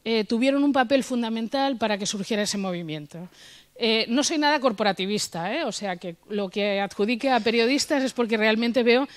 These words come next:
que ha habido periodistas implicadas, o sea, no creo que seamos ni la panacea ni tal. Lo que sí que creo es que como periodistas,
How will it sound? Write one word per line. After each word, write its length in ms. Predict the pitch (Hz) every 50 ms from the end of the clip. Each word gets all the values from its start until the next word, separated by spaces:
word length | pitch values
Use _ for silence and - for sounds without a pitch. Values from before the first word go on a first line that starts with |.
| - - - - -
que 120 | - - 220
ha 20 |
habido 220 | 214 226 240 254
periodistas 540 | 233 - 214 208 202 202 - 220 220 214 -
implicadas, 760 | 226 202 190 208 190 190 - 226 233 220 202 196 190 - -
o 80 | 196 180
sea, 180 | - 202 185
no 140 | 190 214 196
creo 160 | 226 220 220
que 100 | 208 214
seamos 320 | - 233 214 214 220 202 208
ni 240 | 214 202 202 202
la 140 | 196 190 185
panacea 680 | - 196 180 185 190 - - 269 277 294 294 302 320 311 - - - - - - - - -
ni 140 | - 214 220
tal. 240 | 233 247 247 240 - -
Lo 160 | 254 240 247
que 80 | 233 277
sí 160 | - - 320
que 120 | 370 370 -
creo 340 | - 370 381 370 370 349
es 200 | 339 339 349 -
que 140 | - - 302
como 240 | - 269 240 240 220
periodistas, 880 | - 233 220 226 220 233 254 320 320 - - - 302 320 359 - -